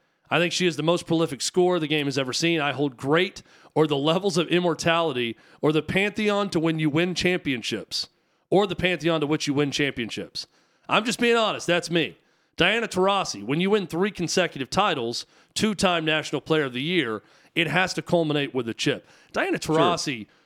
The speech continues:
Speaker 1: was surrounded
Speaker 2: By
Speaker 1: by greatness, being coached for Gino Auriemma
Speaker 2: But
Speaker 1: at
Speaker 2: Chad,
Speaker 1: UConn also.
Speaker 2: but
Speaker 1: So
Speaker 2: we
Speaker 1: that's
Speaker 2: also
Speaker 1: very
Speaker 2: knew, uh,
Speaker 1: different.
Speaker 2: to your point, though, we knew how,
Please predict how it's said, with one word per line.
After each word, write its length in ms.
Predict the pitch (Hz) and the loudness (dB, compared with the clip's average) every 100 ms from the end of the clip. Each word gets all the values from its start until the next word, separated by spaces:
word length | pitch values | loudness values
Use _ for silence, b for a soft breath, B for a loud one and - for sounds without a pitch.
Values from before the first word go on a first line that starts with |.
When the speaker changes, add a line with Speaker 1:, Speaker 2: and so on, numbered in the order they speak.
| b | b
Speaker 1:
was 200 | 160 160 | -2 0
surrounded 800 | 165 135 160 180 165 131 104 - _ | -4 0 2 2 -2 -4 -8 -16 _
Speaker 2:
By 160 | 127 135 | 2 4
Speaker 1:
by 260 | 151 185 | 4 2
greatness, 1000 | 175 139 160 196 220 165 147 135 - - _ _ _ | 0 -2 2 2 2 -2 -2 -2 -4 -6 _ _ _
being 240 | 147 196 190 | 0 0 2
coached 280 | 185 208 - | 2 2 0
for 120 | 165 | -2
Gino 340 | 185 196 180 | 0 2 2
Auriemma 480 | 165 156 156 147 120 | 2 2 0 0 2
Speaker 2:
But 120 | 156 | 2
Speaker 1:
at 60 | 135 | 4
Speaker 2:
Chad, 180 | 160 175 | 4 2
Speaker 1:
UConn 340 | 165 147 127 | 2 0 2
also. 400 | 139 135 - 101 | 0 -2 -2 2
Speaker 2:
but 80 | 127 | 4
Speaker 1:
So 100 | 170 | 4
Speaker 2:
we 60 | |
Speaker 1:
that's 120 | 196 156 | 6 4
Speaker 2:
also 280 | 165 160 | 4 2
Speaker 1:
very 260 | 139 240 269 | 4 6 6
Speaker 2:
knew, 80 | - | 4
uh, 20 | |
Speaker 1:
different. 460 | 208 185 123 - - | 2 0 -6 -10 -2
Speaker 2:
to 100 | 147 | 0
your 120 | 123 | 0
point, 280 | - 180 - | 0 0 0
though, 200 | 69 69 | -4 -4
we 220 | 110 131 | -4 -2
knew 240 | 135 143 | 0 0
how, 180 | 127 120 | 0 -4